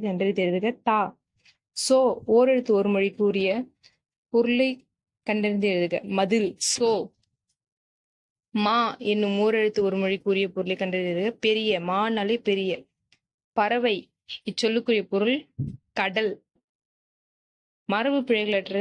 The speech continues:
தொடரை தே-, கூகை கூவும்ன்றது தப்பு. குயில் தான் கூவும். கூகை குழறும் தான் கரெக்ட். கூகை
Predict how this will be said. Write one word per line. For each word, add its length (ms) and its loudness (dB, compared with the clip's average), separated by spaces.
தொடரை 320 0
தே-, 460 0
கூகை 340 4
கூவும்ன்றது 800 2
தப்பு. 320 -2
குயில் 320 2
தான் 160 2
கூவும். 380 -4
கூகை 360 4
குழறும் 460 4
தான் 160 0
கரெக்ட். 300 -4
கூகை 260 4